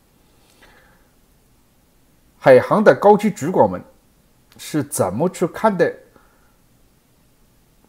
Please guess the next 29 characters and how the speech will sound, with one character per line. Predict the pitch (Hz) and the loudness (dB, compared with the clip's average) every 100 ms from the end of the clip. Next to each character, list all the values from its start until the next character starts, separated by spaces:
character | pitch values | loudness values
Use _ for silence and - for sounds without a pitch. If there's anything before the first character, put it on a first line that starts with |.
| _ _ _ | _ _ _
这， | 196 180 - - _ | 4 4 0 -18 _
这 | 123 | -12
个 | 107 92 _ | -8 -10 _
集 | - 117 | -10 -10
体 | 156 110 | -6 -6
领 | 110 | -2
导 | 127 | -2
层 | 110 - - | -4 -8 -16
呢？ | 120 _ _ _ _ _ _ _ | -18 _ _ _ _ _ _ _
看 | - 208 190 | -6 -4 2
待 | 147 | 0
这 | 120 | 0
个 | 110 | -10
海 | 107 87 85 | -10 -8 -8
航 | 113 | -8
的 | 101 85 - _ _ _ _ | -8 -8 -12 _ _ _ _
决 | 117 135 | -4 0
策 | 151 | -2
层 | - - - | -4 -16 -20
呢？ | 110 _ _ _ _ _ _ _ _ _ _ _ _ _ _ _ _ _ _ _ _ | -20 _ _ _ _ _ _ _ _ _ _ _ _ _ _ _ _ _ _ _ _
他 | - 113 | -6 -4
们 | 117 | -2
有 | 104 92 | -4 -4
这 | - | -6
么 | 117 | -6
一 | 110 | -6
句 | 117 | -8
话， | - - _ _ _ _ _ _ _ _ _ _ _ _ _ _ _ | -12 -18 _ _ _ _ _ _ _ _ _ _ _ _ _ _ _
叫 | - 85 | -14 -14